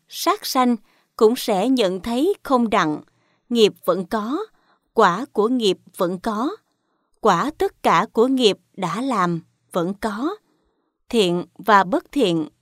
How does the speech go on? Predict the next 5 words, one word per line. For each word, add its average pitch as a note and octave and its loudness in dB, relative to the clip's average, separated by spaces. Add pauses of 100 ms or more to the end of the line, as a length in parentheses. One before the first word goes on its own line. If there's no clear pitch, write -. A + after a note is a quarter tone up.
(180)
vẫn G3 0
cho G3 -4
quả. F#3+ -6 (1120)
Nói A3+ 0
rằng, F#3+ 0